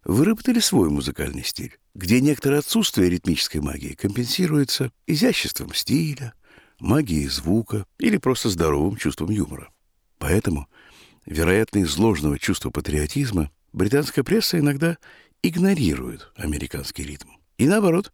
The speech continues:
некоторые американцы молятся на британскую музыку, но некоторые ехидничают, как, например, Лу Рид, который заметил однажды:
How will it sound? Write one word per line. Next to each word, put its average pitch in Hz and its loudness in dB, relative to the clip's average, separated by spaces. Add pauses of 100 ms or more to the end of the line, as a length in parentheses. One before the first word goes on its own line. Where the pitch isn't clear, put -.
(120)
некоторые 113 2
американцы 117 2
молятся 82 0
на 76 0
британскую 76 -2
музыку, 67 -6 (380)
но 160 2
некоторые 82 2
ехидничают, - -8 (100)
как, - -8
например, 73 -2
Лу 78 2
Рид, 95 0 (120)
который 76 -4
заметил 78 2
однажды: 76 0